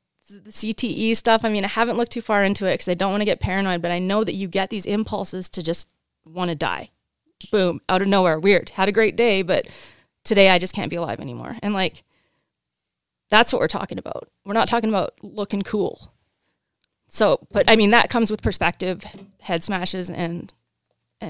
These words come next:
and whatever. So I think my perspective on helmets is, like, and, I mean, people used to tell me this, and I was like, "Hell no, I'm not wearing one." But because someone told me, like, "Oh, they won't run photos in mags,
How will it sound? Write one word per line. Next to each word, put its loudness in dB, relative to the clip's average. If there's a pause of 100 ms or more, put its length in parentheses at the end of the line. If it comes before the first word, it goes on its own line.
(220)
and -2
whatever. 4
So 0
I 6
think -2 (500)
my 4
perspective 2
on 0
helmets -4
is, -2
like, -2 (2000)
and, 6
I 8
mean, 6
people 2
used 2
to 0
tell 0
me 4
this, 4
and 0
I 2
was -2
like, -4
"Hell 0
no, 0
I'm 0
not -2
wearing 0
one." -2
But -2
because 2
someone -2
told -4
me, -6
like, -4
"Oh, 2
they 2
won't -2
run 0
photos -2
in -4
mags, -4